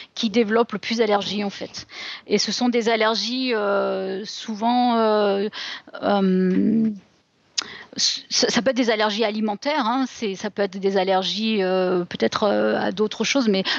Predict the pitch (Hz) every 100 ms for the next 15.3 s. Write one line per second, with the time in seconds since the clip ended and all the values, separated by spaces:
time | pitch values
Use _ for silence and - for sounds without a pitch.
0 | - 240 240 233 196 190 190 175 190 165
1 | - - - - 196 - 214 233 233 240
2 | 220 - 214 208 269 294 - - - 226
3 | 240 294 320 - 208 208 208 202 196 196
4 | 190 185 - 233 220 208 277 - 220 -
5 | 233 - 247 220 - 233 302 262 233 254
6 | - 247 262 - 247 233 220 214 - 277
7 | 285 _ _ _ 262 262 311 - - -
8 | - _ 208 214 - 233 - - 214 202
9 | 208 240 254 254 - 196 - - 208 _
10 | - 254 262 - - - - - 214 -
11 | - 233 208 202 208 233 240 202 240 190
12 | 202 190 180 226 233 180 - 220 226 -
13 | 175 175 - - - - - - 190 196
14 | 196 202 214 220 202 - 247 - - 220
15 | 190 202 220